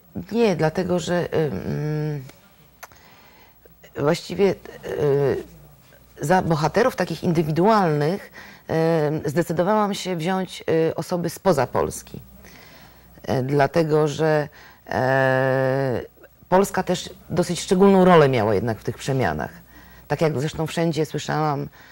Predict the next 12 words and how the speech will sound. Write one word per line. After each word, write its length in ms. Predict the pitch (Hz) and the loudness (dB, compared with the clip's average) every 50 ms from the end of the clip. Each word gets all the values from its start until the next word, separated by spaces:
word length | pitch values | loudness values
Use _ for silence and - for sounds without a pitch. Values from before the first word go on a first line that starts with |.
| - - - - - - - - | -20 -20 -20 -20 -20 -16 -8 -4
e, 140 | - 135 131 | -4 -2 -2
że 120 | 139 151 | -2 -4
to 100 | - 156 | -4 -4
Solidarność 640 | - - 165 165 165 156 156 151 139 135 127 117 123 | -2 0 0 2 4 4 4 4 4 2 0 -2 -4
była 220 | - 117 113 - | -4 -4 -2 -4
tą 160 | 110 - 107 | -4 -4 -4
inspiracją. 800 | 104 107 104 - - 127 123 113 85 78 - - - 62 50 50 - - - - - - - - - _ | -6 -6 -6 -6 -4 -2 -2 -2 -2 -4 -8 -8 -8 -8 -8 -8 -12 -16 -20 -20 -20 -20 -20 -20 -18 _
I, 760 | - - 135 135 135 143 139 135 139 139 135 135 135 - - - | -6 -4 -2 0 0 0 0 0 0 -2 -2 -2 -4 -4 -6 -8
e, 60 | - - 139 131 131 127 123 123 123 123 123 123 120 127 | -6 -4 -2 0 0 0 0 0 0 -2 -2 -2 -2 -2
mm, 520 | 127 123 - - 95 113 123 117 90 - - _ - - _ _ _ _ _ _ - - _ _ _ - - | -4 -4 -6 -6 -6 -4 -4 -4 -6 -8 -12 _ -20 -20 _ _ _ _ _ _ -20 -20 _ _ _ -8 -2
więc 220 | 143 143 139 135 | -2 0 0 -2
tutaj 320 | - 156 143 151 143 143 | -2 0 2 2 2 2